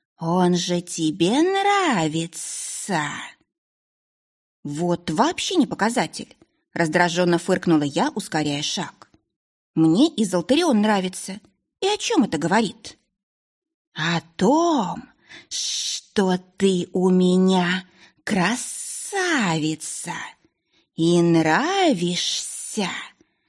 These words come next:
таким же шикарным мужчинам!» С затаённой гордостью протянула Буся,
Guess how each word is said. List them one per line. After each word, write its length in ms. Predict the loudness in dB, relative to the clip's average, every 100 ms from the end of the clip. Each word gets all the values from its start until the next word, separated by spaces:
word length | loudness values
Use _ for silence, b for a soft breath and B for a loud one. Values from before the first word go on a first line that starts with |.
| _ _
таким 1000 | 0 0 0 -6 -8 0 2 4 6 6
же 560 | 4 -2 -6 -6 -4 -6 -8 -16 b b b b
шикарным 1300 | -8 -6 -4 -4 -4 0 2 4 2 2 2 4 4
мужчинам!» 1900 | 4 6 6 4 0 -4 -4 -4 -4 0 2 4 4 4 4 0 -4 -10 -16 _ _ _ _ _ _ -8
С 80 | -4
затаённой 640 | -2 2 0 2 4 4
гордостью 600 | 2 0 2 0 0 -4
протянула 540 | -4 -2 2 4 4 0
Буся, 480 | -2 -4 -6 -14